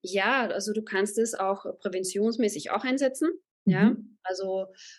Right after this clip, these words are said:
Speaker 1: und natürlich auch, wenn du, äh, eben Symptome hast und es gibt, äh, für verschiedene Symptome natürlich, äh, verschiedene Pilze, die man einsetzen kann, die man kombinieren kann.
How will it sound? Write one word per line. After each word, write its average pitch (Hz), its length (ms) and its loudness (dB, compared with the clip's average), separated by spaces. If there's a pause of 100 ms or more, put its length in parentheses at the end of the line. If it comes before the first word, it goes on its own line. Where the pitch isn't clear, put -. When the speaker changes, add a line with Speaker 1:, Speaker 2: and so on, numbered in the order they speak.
(100)
Speaker 1:
und 190 520 -2
natürlich 196 480 0
auch, 156 320 -2
wenn 180 180 -2
du, 185 400 -4
äh, 170 320 -2
eben 170 200 -2
Symptome 175 500 -4
hast 180 380 -2
und 180 100 -4
es 175 120 -6
gibt, - 320 -10
äh, 175 520 0
für 180 220 -8
verschiedene 196 420 -4
Symptome 180 560 -2
natürlich, 180 540 -6
äh, 170 360 -2 (140)
verschiedene 180 540 -2
Pilze, 226 340 -2
die 190 100 -6
man 180 140 -4
einsetzen 202 540 -4
kann, 214 240 0
die 196 80 0
man 170 180 -2
kombinieren 185 520 -2
kann. 247 320 -2